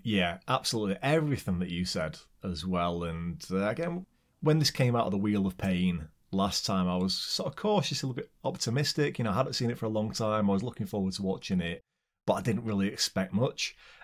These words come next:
And I think I appreciated this much more as an adult than I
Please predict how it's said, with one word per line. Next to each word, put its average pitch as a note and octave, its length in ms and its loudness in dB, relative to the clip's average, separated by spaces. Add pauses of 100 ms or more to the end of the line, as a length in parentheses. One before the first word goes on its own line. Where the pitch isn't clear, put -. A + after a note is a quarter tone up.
(100)
And G#2+ 120 0
I A2 40 0
think A#2+ 220 0
I A2 120 2
appreciated G#2+ 840 0
this F#2 180 0
much G2+ 400 -2
more F#2+ 460 0
as F#2+ 340 0 (360)
an F#2+ 180 0 (160)
adult G2+ 520 -2
than F#2 160 -2
I F2+ 140 -4